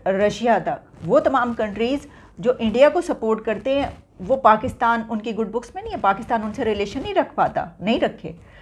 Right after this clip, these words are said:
क्योंकि आप देखिए हम तो खैर अपनी एक डेढ़ ईंट की मस्जिद अलग बनाते हैं ना, तो हम तो बिल्कुल अलग होकर बैठ जाते हैं। तो ये भी,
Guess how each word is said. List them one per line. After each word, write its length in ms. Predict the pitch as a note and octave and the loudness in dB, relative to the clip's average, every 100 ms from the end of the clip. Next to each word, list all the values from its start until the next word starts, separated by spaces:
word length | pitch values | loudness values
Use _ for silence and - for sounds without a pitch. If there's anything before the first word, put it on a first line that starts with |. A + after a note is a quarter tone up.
| - - | -20 -8
क्योंकि 200 | C4+ D4+ | 2 8
आप 120 | C4 | 8
देखिए 300 | A#3 B3 C#4 | 8 4 2
हम 200 | D4+ A3 | 0 0
तो 80 | B3 | 0
खैर 180 | B3+ A#3 | 2 2
अपनी 240 | A3+ B3 | 2 -2
एक 400 | B3 A3 A3 A3 | -6 -4 -4 -4
डेढ़ 420 | F#3+ E3+ A3 A#3 A3 | -4 2 4 4 2
ईंट 180 | G#3+ G3+ | -6 -6
की 100 | A3+ | -4
मस्जिद 340 | G3+ G3 G#3+ | -4 -4 0
अलग 180 | G3 F#3+ | 0 0
बनाते 360 | F3+ D3+ C#3+ C#3+ | -2 -4 -6 -8
हैं 100 | F3 | -8
ना, 120 | D4+ - - - | -8 -12 -16 -10
तो 100 | F3+ | -6
हम 160 | F3 | -6
तो 100 | E3+ | -6
बिल्कुल 300 | F#3 F3+ G3+ | -4 -2 -2
अलग 260 | - F3 F3 | 2 2 2
होकर 240 | F3+ - | -2 -4
बैठ 260 | E3 D#3 D#3+ | 0 0 0
जाते 260 | C#3 - D3+ | -4 -4 -6
हैं। 120 | E3 | -4
तो 60 | |
ये 200 | F3+ F#3+ | 0 2
भी, 280 | G3 C4+ E4+ | 2 2 0